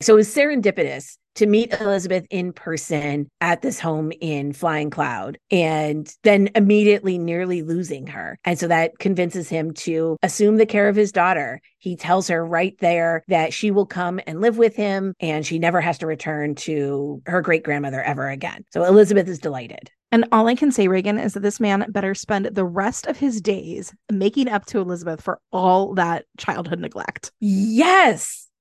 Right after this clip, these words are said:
Speaker 1: Elizabeth is so starved for love that she will take this first hint of it that is offered to her.
Speaker 2: Mm-hmm.
Speaker 1: And she does not hold it against him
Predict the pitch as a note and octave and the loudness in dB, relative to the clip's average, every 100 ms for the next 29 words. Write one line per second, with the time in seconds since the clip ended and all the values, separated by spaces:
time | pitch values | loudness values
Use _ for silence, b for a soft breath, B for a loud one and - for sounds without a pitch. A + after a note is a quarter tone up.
0 | - A3 A#3 C#4+ D#4+ D#4+ C#4+ G#3+ G3+ - | -2 2 6 4 4 2 2 2 -2 0
1 | A#3+ - - G#3 A3 A#3+ - B3 F3 E3 | -2 -2 -4 -2 0 -4 -4 -2 0 0
2 | A3 G3+ - - D4+ E4+ D#4 A#3+ - C4 | 0 -4 -6 -2 -2 0 -2 -2 -4 -4
3 | A3 D#3+ - _ G#3+ G#3 - - B3 B3 | -2 -4 -10 _ 2 2 -2 -2 0 -2
4 | - - A#3 A3+ F#3 F3 - - E3+ E3 | -10 -2 0 2 0 0 -2 -2 0 0
5 | D3 - F3 D#3 D#3+ - C3+ B2 G#2+ D#2+ | -2 2 2 2 -6 -8 -10 -8 -10 -12
6 | B - G#3 G3+ F#3+ F#3+ - C#4+ D#4 D#4 | B -6 -4 2 2 2 0 2 2 0
7 | D#4 - G3 - A3+ D4 C#4+ C4 - A#3+ | -4 -6 -4 6 6 6 2 0 2 2
8 | B3+ B3+ A3 G3+ E4 - G3+ E3+ F3+ | 2 2 2 0 -4 -8 -10 -8 -8